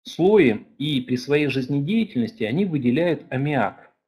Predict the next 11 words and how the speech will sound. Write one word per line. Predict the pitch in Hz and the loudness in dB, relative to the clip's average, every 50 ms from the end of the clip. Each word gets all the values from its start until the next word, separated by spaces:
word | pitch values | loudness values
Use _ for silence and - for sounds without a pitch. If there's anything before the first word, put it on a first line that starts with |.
| _ _ _ _ _ _ _ _ _ _ _ _ _ - - - - - - - - - - _ | _ _ _ _ _ _ _ _ _ _ _ _ _ -20 -20 -20 -20 -20 -20 -20 -20 -20 -20 _
А, | - 120 113 107 104 104 104 104 101 - | -6 -2 0 0 2 2 2 0 0 0
а | 127 120 123 | 2 2 2
аммиак, | 127 143 165 185 202 240 240 247 - 147 - - | 2 2 2 4 4 4 2 2 -2 -8 -6 -2
он | 151 170 175 180 - | -2 -2 -2 -2 -2
разъедает | - 120 135 131 127 135 156 185 170 160 143 135 117 104 - | -2 -2 0 -2 -2 -4 -6 -4 0 2 4 4 2 2 -2
слизистую | - - 196 226 240 202 165 143 - - - 120 113 | -6 -4 -2 -2 0 -2 -2 -6 -8 -8 -8 -8 -6
и | |
таким | - 123 123 - 156 165 | -6 -8 -6 -6 -4 -2
образом | 185 202 180 160 - 135 123 123 127 - | -2 0 0 -2 0 0 0 0 0 -2
оголяет | 131 123 120 143 156 175 185 185 175 160 135 123 120 - - 120 | -4 -2 0 2 2 2 4 4 4 4 4 4 2 0 0 0
её | 117 123 139 180 214 226 208 190 | 0 0 0 2 4 4 4 4